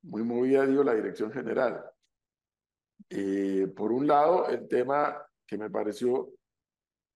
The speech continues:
correcto y que ojalá funcione adecuadamente por el bien de la democracia del país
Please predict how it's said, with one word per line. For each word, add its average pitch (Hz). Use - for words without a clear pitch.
correcto 131
y 135
que 127
ojalá 123
funcione 135
adecuadamente 123
por 107
el 98
bien 117
de 131
la 131
democracia 110
del 120
país 120